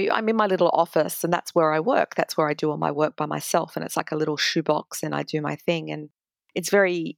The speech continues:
insular work on one hand, but it's also very public work on the other. So there's this strange tension between private and public with writing. And, um, I'm certainly not the pers-, first person who,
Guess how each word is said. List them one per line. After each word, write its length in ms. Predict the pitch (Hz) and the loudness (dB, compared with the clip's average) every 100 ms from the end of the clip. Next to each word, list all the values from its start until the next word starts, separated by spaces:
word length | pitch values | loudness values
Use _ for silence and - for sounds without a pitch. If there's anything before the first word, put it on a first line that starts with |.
| _ | _
insular 500 | 190 175 - 180 156 | -2 0 0 2 2
work 520 | 151 156 170 - - - - | 4 4 4 2 -8 -10 -4
on 200 | 151 147 | -4 0
one 180 | 180 196 | 0 0
hand, 300 | - 151 156 | -4 -4 -2
but 100 | 151 | -2
it's 120 | 180 | 0
also 200 | 165 160 | 0 0
very 160 | 147 | -2
public 420 | - - 285 - - | -2 -2 0 -2 0
work 200 | - 151 | -2 -2
on 80 | |
the 100 | - | 0
other. 220 | 170 160 - _ _ | 0 0 -4 _ _
So 180 | - 170 | 0 2
there's 160 | 165 | 2
this 120 | 170 - | 0 -2
strange 480 | - 185 175 165 | 0 0 0 -2
tension 500 | - 185 165 - 147 | -4 -2 -2 -2 -4
between 640 | 151 - - 147 143 147 - _ - | -6 -8 -4 -4 -6 -10 -14 _ -6
private 400 | - 147 147 143 | 0 2 2 -4
and 120 | 143 | -6
public 680 | - 156 151 147 - - _ _ - | -4 -2 -2 -4 -8 -20 _ _ -4
with 160 | 156 143 | -2 2
writing. 440 | 143 151 151 147 - | 2 2 -2 -6 -6
And, 400 | 151 151 165 - | -6 -6 -12 -6
um, 280 | - 147 143 | -2 -2 -2
I'm 140 | 156 160 | -4 -2
certainly 280 | - 151 147 | 0 -2 -2
not 140 | 139 | -8
the 80 | - | -8
pers-, 240 | - 147 - | -8 -10 -2
first 180 | 170 160 | -2 0
person 280 | 165 135 139 | 0 0 -4
who, 140 | 143 | -8